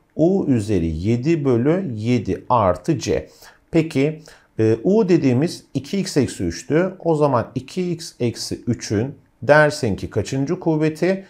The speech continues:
yedinci kuvveti bölü alt taraf on dört artı C. Baktığımızda iki x eksi üçün yedinci kuvveti bölü on dört artı C olarak bulunur.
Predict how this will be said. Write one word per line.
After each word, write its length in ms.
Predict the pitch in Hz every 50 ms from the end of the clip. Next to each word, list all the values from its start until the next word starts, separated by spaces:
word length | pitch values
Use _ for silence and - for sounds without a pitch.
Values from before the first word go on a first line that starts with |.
| _ _ _ _ -
yedinci 540 | 101 113 123 123 143 160 170 165 170 196 196
kuvveti 600 | - 143 120 98 90 82 - - - 80 82 90
bölü 460 | 101 98 92 87 92 117 147 180 202 202 - - _ -
alt 280 | 127 135 135 135 135 -
taraf 300 | - 175 87 82 - - -
on 320 | - 143 156 160 160 156 160
dört 300 | 160 160 160 160 160 -
artı 720 | - - 123 107 87 82 80 - - 143 147 165 165 160 - _
C. 280 | - 82 73 - - - - - - - _ _ _ -
Baktığımızda 520 | 190 190 185 - - 160 143 131 110 120
iki 320 | - - 156 - - 185
x 200 | 180 156 - -
eksi 240 | 143 123 131 - 104
üçün 200 | 95 - - 113
yedinci 500 | 98 98 113 123 123 143 151 143 160 156
kuvveti 440 | - 139 123 104 - - - 85 78
bölü 480 | 85 80 80 90 120 143 165 196 208 - - - _ _ _ -
on 340 | 131 143 143 139 127 101 98
dört 320 | 113 143 170 190 190 - - _ -
artı 680 | 117 110 101 92 - - - 151 156 170 185 185 - - _ _ _ _ 101 95
C 500 | - 101 101 104 123 151 175 - - -
olarak 500 | - 104 98 95 87 85 85 - - -
bulunur. 460 | 80 80 80 82 92 123 147 180 180